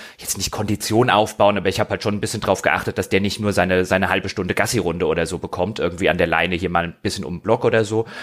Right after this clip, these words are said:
War relativ, war ich relativ oft draußen, dass er halt auch verschiedene Sachen, äh, äh, mitkriegt. Und irgendwie vergingen dann sieben Monate wie im Flug.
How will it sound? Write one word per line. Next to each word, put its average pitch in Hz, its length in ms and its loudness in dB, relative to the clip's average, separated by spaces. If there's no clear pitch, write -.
War 87 220 2
relativ, 90 400 2
war 87 160 0
ich - 100 -6
relativ 90 320 0
oft - 240 -4
draußen, 117 320 4
dass 98 140 2
er 90 60 2
halt 87 120 -2
auch 82 60 -8
verschiedene 104 320 -4
Sachen, 156 560 0
äh, 127 340 6
äh, 123 60 4
mitkriegt. 123 560 -2
Und 107 280 -2
irgendwie 160 480 0
vergingen 233 420 2
dann 240 180 4
sieben 196 300 -4
Monate 165 460 0
wie 131 80 -2
im 131 80 -6
Flug. - 320 -10